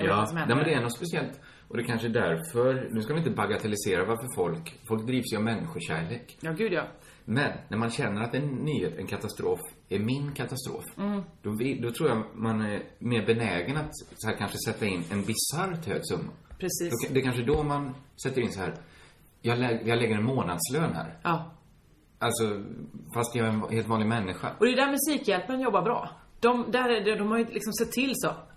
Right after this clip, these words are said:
Speaker 2: Hela tiden
Speaker 1: Klockan
Speaker 2: kommer det.
Speaker 1: sjutton började.
Speaker 2: Ja.
Speaker 1: Och då är alla så här, "Nu ska det här bli min sak." För man är till och med laddad framför T V:n. Så
Speaker 2: Det
Speaker 1: är man,
Speaker 2: är
Speaker 1: "Woho,
Speaker 2: ju,
Speaker 1: en rysning, jag är
Speaker 2: det
Speaker 1: med från
Speaker 2: här
Speaker 1: början."
Speaker 2: borde ju faktiskt hjälporganisationen lyssna på.
Speaker 1: Mm.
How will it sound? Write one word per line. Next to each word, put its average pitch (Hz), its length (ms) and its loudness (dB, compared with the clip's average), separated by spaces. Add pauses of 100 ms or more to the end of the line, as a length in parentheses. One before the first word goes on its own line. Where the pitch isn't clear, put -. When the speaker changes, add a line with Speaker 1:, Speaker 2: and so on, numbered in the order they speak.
(240)
Speaker 2:
Hela 120 260 2
tiden 143 220 4
Speaker 1:
Klockan 165 280 4
Speaker 2:
kommer 104 140 2
det. 95 120 0
Speaker 1:
sjutton - 800 -4
började. - 440 -8 (500)
Speaker 2:
Ja. 110 160 6
Speaker 1:
Och 190 60 6
då 214 80 8
är 202 80 6
alla 180 100 2
så 170 100 -2
här, 156 180 -2
"Nu 190 220 -2
ska - 140 -4
det 196 60 0
här 165 80 -2
bli 160 80 -2
min 165 200 0
sak." - 380 -10
För 180 60 -4
man 170 220 0
är 190 40 -2
till 196 160 0
och 175 60 0
med 165 120 2
laddad 196 300 4
framför 175 200 -4
T 190 240 -2
V:n. 180 160 -2 (360)
Så - 140 2
Speaker 2:
Det 190 160 8
Speaker 1:
är 403 40 6
man, 392 140 4
Speaker 2:
är - 80 4
Speaker 1:
"Woho, 330 300 10
Speaker 2:
ju, 220 40 8
Speaker 1:
en 185 120 2
rysning, 185 500 0
jag 175 100 2
är 175 40 2
Speaker 2:
det - 60 4
Speaker 1:
med 170 120 2
från 196 80 2
Speaker 2:
här 202 60 2
Speaker 1:
början." 175 340 2
Speaker 2:
borde 110 220 2
ju 95 520 0 (680)
faktiskt - 540 -4
hjälporganisationen 95 840 0
lyssna 131 360 -4
på. - 260 -6
Speaker 1:
Mm. 107 80 2